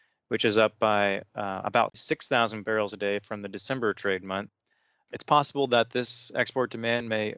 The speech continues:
also drive higher competition domestically, with asphalt buying season and, and the spring just around the corner. But, uh, despite firming prices in the U S, delivered W C S prices in China and Singapore are looking competitive,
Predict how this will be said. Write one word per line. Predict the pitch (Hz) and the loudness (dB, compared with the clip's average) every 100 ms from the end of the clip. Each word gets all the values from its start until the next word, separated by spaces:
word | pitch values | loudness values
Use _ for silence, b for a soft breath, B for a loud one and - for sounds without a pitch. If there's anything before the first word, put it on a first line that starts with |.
| - | -2
also | 117 - 117 | 0 0 0
drive | 117 110 | 2 2
higher | - 117 113 | 2 2 2
competition | - 110 - 117 - 107 | 2 -2 -4 -8 -8 -8
domestically, | 104 113 - 139 - 139 143 | -2 0 0 -6 -2 0 0
with | 120 101 _ _ _ _ | 0 -2 _ _ _ _
asphalt | 123 120 - 123 | 0 0 2 2
buying | 117 120 123 | 4 2 0
season | - 120 117 123 120 117 | -4 -4 -4 -6 -6 -10
and, | 110 107 | -10 -10
and | 117 113 | -10 -10
the | |
spring | - 135 131 | -4 -2 0
just | 120 - | -2 0
around | 120 | 0
the | 117 | 0
corner. | - 117 113 117 | -2 -2 0 -2
But, | 113 113 - _ _ _ _ | 2 2 2 _ _ _ _
uh, | 123 110 | 2 2
despite | 110 165 156 - | 4 2 2 0
firming | 139 151 131 | -2 -2 -4
prices | 135 123 113 - 120 | -2 0 0 -2 -6
in | 110 | -6
the | 101 | -8
U | 98 98 | -6 -2
S, | 104 - | -2 -2
delivered | - 117 127 131 107 | -4 2 2 2 0
W | 113 117 117 | 0 0 -2
C | - 113 | 0 -2
S | - | 0
prices | 120 113 107 - 113 - | 2 4 4 -2 -4 -4
in | 120 107 | -8 -6
China | - 120 117 110 104 | -2 0 2 0 0
and | 123 151 160 | 0 -2 -2
Singapore | 139 143 - 110 110 | -4 -4 -2 0 2
are | 104 107 | 2 0
looking | 110 - 110 | -2 -4 -12
competitive, | 101 113 110 107 117 | -4 0 2 2 -2